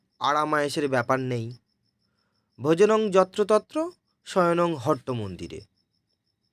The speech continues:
বুকে একটা খোঁচা খেয়ে ঘুম ভাঙল শেষ রাত্রিরে। চোখ চেয়ে দেখে, সামনে এক বিভীষণ সাধু হাতে মশাল নিয়ে দাঁড়িয়ে,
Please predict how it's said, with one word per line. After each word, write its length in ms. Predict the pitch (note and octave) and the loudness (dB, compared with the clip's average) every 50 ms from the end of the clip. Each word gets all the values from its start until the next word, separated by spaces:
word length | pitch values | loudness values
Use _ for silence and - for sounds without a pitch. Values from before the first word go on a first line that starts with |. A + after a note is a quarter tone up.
| _ _ _ _ _ _ _ _ _ - | _ _ _ _ _ _ _ _ _ -12
বুকে 340 | C#3+ D3 F3 G#3 G#3 - C#4+ | -4 -2 -2 -2 0 0 2
একটা 640 | C#4+ C#4+ C#4 C4+ C4+ _ - F#3+ D#3 C#3+ D3 F3 G#3 - | 4 4 4 2 0 _ -2 0 2 2 2 0 0 -2
খোঁচা 360 | - - - E3+ E3 - F#3 | -6 -4 -4 0 4 4 4
খেয়ে 240 | F#3 - - G#3 G3+ | 4 6 8 6 6
ঘুম 320 | F3+ - - - C#3+ C#3 C3 | 6 2 -4 -4 -2 -2 -2
ভাঙল 300 | C3 C#3 C3+ C#3 D3+ F#3 | -2 0 0 0 0 0
শেষ 340 | F3 - C#3 B2 - - | 2 2 2 2 2 0
রাত্রিরে। 420 | G#2+ G2+ G2+ _ - G2+ E2+ E2+ - - _ _ _ _ _ _ _ _ _ _ _ _ _ _ _ _ _ | -4 -4 -4 _ -14 -12 -12 -12 -14 -16 _ _ _ _ _ _ _ _ _ _ _ _ _ _ _ _ _
চোখ 260 | - E3+ E3+ D#3+ - | -2 0 0 0 0
চেয়ে 220 | - - F3+ E3+ D3+ | -2 0 0 2 2
দেখে, 520 | C3+ D3+ E3 - - C#4+ B3 F3 C3 B2 - _ _ _ _ _ _ _ _ | 2 2 2 2 2 2 2 2 2 -2 -8 _ _ _ _ _ _ _ _
সামনে 440 | - - C3+ B2+ B2 B2+ C3 C3+ C3+ | -10 -4 -4 -2 -2 -2 -2 -2 0
এক 180 | C#3 C3+ A#2+ | -2 -2 -2
বিভীষণ 600 | A#2+ G#2+ B2 C#3 C#3+ F3 E3+ - - F3+ E3+ E3 | -4 -6 -4 0 2 2 2 4 4 2 2 2
সাধু 560 | D#3 - - D3 D3+ D3+ C#3 E3+ D#3+ C3+ A#2+ A2+ - _ _ _ _ _ _ _ _ _ | 0 -2 0 2 2 4 6 4 4 4 2 -2 -6 _ _ _ _ _ _ _ _ _
হাতে 320 | _ - - D3 B2+ C#3 C#3+ | _ -10 -8 -8 -4 -2 -2
মশাল 440 | B2+ B2 B2 B2 A#2+ D#3 C#3 C3+ C#3 | 0 0 -2 -2 0 0 0 0 2
নিয়ে 140 | E3+ A3 | 2 0
দাঁড়িয়ে, 440 | G3+ C#3+ G#2+ F#2 F#2+ F2 E2+ E2+ F2+ | 2 0 -2 -4 -4 -8 -12 -14 -16